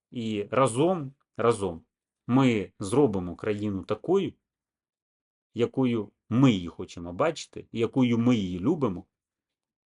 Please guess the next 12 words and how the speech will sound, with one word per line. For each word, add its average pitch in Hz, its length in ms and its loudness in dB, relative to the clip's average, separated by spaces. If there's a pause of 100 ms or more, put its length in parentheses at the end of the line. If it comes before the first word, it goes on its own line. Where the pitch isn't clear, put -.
(140)
і 107 80 -2
яка 123 260 2
нам 123 320 4
потрібна 82 500 -10 (640)
для 120 140 2
комфорту, - 640 -6 (680)
для 127 220 4
життя, 143 500 -2 (140)
для 135 200 2
свободи, 113 680 -2 (340)
для 107 220 -2
безпеки. - 540 -10